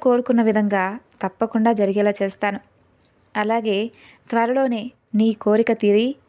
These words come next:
నీకు మానసికమైనటువంటి ఆనందంతో ఇప్పటి వరకు నువ్వు ఏ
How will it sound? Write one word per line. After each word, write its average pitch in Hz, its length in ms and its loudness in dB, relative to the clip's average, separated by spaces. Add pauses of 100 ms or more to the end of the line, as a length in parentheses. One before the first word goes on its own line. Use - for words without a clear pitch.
(140)
నీకు 208 280 2 (560)
మానసికమైనటువంటి 233 960 0 (200)
ఆనందంతో 208 640 0 (520)
ఇప్పటి 269 380 0
వరకు 247 280 2
నువ్వు 214 140 0 (120)
ఏ 208 40 4